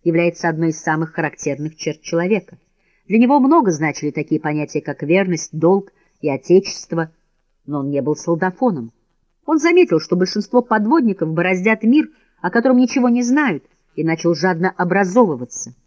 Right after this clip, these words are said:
Биологом он от этого не стал.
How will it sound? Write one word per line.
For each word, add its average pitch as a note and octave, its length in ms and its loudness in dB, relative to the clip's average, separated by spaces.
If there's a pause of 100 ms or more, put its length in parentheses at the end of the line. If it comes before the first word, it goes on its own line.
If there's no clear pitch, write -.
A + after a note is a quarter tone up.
(200)
Биологом G#3 720 6
он A3 280 4
от A#3 200 -2
этого A#3 240 2
не B3 140 2
стал. A#2 460 -6